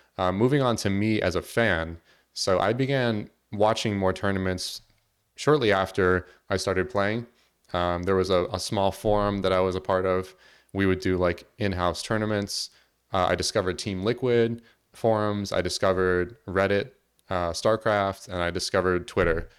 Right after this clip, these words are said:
And so as, as I became more interested as a fan, I attended live events like M L G Orlando in twenty eleven,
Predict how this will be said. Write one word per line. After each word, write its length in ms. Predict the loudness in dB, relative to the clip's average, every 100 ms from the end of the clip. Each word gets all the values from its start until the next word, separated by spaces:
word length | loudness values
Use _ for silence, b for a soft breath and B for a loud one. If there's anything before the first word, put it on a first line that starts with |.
| b b b _ _
And 120 | -6 0
so 100 | 2
as, 180 | 2 0 -4
as 180 | -2 0
I 60 | 0
became 300 | 0 0 0
more 180 | -2 -4
interested 320 | -8 -2 0
as 120 | 0
a 80 | -2
fan, 500 | 0 2 2 0 -6 b b b b -2
I 160 | 0
attended 300 | 2 2 2
live 260 | 2 2 2
events 440 | 2 0 0 -2 0
like 300 | 0 0 -2
M 100 | -2
L 80 |
G 160 | 0 0
Orlando 560 | 2 2 2 2 2 2
in 80 |
twenty 220 | -2 -4 -2
eleven, 640 | 0 0 0 -2 -4